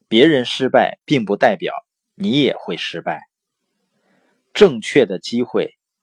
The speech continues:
一定要加上正确的人。所谓正确的人呢，就是一个能够不断的成长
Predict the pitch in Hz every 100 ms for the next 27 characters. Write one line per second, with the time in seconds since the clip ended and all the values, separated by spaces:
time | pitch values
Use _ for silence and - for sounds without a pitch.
0 | _ - 98 110 127 101 90 - 104 104
1 | 92 78 - 139 98 - 104 85 - 73
2 | 123 - _ _ _ _ _ _ - 113
3 | 165 165 208 123 - 127 95 - - 208
4 | 90 78 92 - 78 85 90 90 78 _
5 | _ _ _ - 107 127 110 104 113 127
6 | 107 95 - - 87 123 117 85